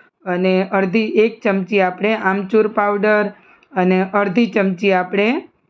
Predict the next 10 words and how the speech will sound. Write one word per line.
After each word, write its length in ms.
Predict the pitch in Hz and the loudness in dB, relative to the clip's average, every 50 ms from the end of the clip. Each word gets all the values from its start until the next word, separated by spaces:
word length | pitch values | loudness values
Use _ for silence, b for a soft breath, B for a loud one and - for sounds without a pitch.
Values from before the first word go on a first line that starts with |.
| _ _ _ _ _ _ _ _ _ _ | _ _ _ _ _ _ _ _ _ _
સંચળ 380 | - 214 208 208 190 233 226 220 | -4 -4 -4 -2 -2 -2 -2 0
પાવડર, 440 | 208 208 202 196 196 190 185 185 180 - 202 | 0 -2 0 0 0 0 0 0 0 0 0
એટલે 160 | 185 190 220 | 0 2 0
સંચળ 440 | 190 - 220 196 202 190 240 240 240 | 0 0 -2 -2 0 0 0 0 2
પાવડર 340 | 226 240 233 240 233 247 240 | 2 2 0 2 2 2 2
લીધો 320 | 233 233 240 202 247 247 | 2 2 2 2 2 2
છે 140 | 240 240 226 | 2 0 -2
એટલે 220 | 196 190 190 202 196 | -2 -2 0 0 -2
આપણે 220 | 190 190 214 240 | -2 0 0 0
મીઠું 440 | 240 214 196 196 185 220 226 240 | 2 2 0 0 0 0 0 0